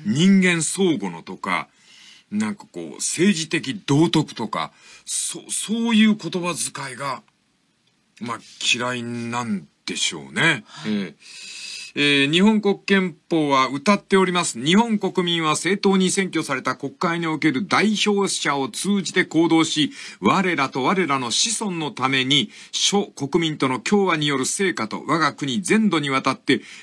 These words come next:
Speaker 1: 自由のもたらす計画を確保し、政府の行為によって戦争の惨禍が起こることのないようにすることを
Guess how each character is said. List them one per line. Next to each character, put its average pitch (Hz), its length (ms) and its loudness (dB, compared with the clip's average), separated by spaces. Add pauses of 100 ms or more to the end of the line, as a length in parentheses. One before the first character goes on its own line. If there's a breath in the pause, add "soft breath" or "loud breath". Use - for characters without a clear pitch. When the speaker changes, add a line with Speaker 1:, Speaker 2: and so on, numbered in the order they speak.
Speaker 1:
自 131 320 0
由 220 260 2
の 165 180 2
も 135 220 0
た 151 200 2
ら 151 120 2
す 170 300 -6
計 156 220 0
画 156 240 -4
を 143 120 -4
確 165 240 -4
保 110 100 -2
し、 104 280 -2 (200 loud breath)
政 240 360 -2
府 170 80 -8
の 135 160 -4
行 190 320 0
為 160 80 -2
に 123 240 0
よ 127 140 4
っ - 20 -12
て - 340 0
戦 170 200 -4
争 175 280 -4
の 156 140 -6
惨 156 300 -4
禍 127 120 -4
が 110 140 2
起 113 80 -4
こ 107 140 2
る 104 60 -6
こ 127 120 -4
と 120 100 -4
の 113 140 -2
な 156 160 0
い 139 160 0
よ 151 160 4
う 143 40 -2
に 131 120 -2
す - 120 -4
る 147 100 -4
こ 143 120 -4
と 190 140 4
を 165 140 2